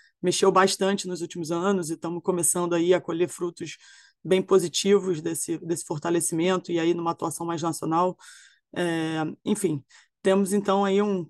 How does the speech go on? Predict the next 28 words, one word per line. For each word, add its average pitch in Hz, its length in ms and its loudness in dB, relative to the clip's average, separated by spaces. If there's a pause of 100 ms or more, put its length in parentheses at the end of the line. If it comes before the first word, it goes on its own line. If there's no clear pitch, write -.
a 190 100 0
gente 190 240 -2
tem 196 120 -4
um 196 80 -2
caminho 196 340 0
aí 196 80 6
bastante 202 400 0
otimista 202 540 -4
e 190 500 0 (240)
enxerga 180 540 -4
aí 175 280 0
ainda, 175 560 -2 (460)
é, 156 560 -4
um 156 140 -2
caminho 170 340 -2
grande 165 340 2
aí 165 200 4
pra 170 160 0
marca 165 260 0
crescer 175 640 4
e, 170 240 -4
e 180 100 -4
se - 140 -10
consolidar 175 540 2
aí 165 280 0
nesse 165 240 -2
segmento 160 400 -4
premium. 147 340 -6